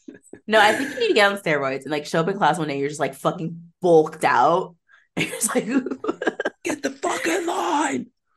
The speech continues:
Speaker 1: Yeah, you're just, like, throwing shit at your kids and you just don't know what to do. Um,
Speaker 2: Ugh.
Speaker 1: don't do that. So, <laughs>
Speaker 2: <laughs> Oh
Speaker 1: what
Speaker 2: my
Speaker 1: happens?
Speaker 2: gosh.
Speaker 1: Okay.
Speaker 2: Okay.
Speaker 1: No, no, go ahead.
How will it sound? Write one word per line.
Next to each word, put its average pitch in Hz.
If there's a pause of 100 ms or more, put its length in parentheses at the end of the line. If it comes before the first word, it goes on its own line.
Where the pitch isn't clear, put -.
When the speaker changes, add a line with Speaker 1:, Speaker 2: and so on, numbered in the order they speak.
(840)
Speaker 1:
Yeah, 143
you're 139
just, 170
like, 170
throwing 135
shit 127
at 131
your 135
kids 147
and 170
you -
just -
don't 160
know 151
what 165
to 170
do. - (600)
Um, 170 (240)
Speaker 2:
Ugh. - (120)
Speaker 1:
don't 160
do 139
that. - (320)
So, 151
<laughs> - (600)
Speaker 2:
<laughs> -
Oh 151
Speaker 1:
what 196
Speaker 2:
my -
Speaker 1:
happens? 160
Speaker 2:
gosh. -
Speaker 1:
Okay. 185
Speaker 2:
Okay. - (220)
Speaker 1:
No, 196
no, 160
go 147
ahead. 165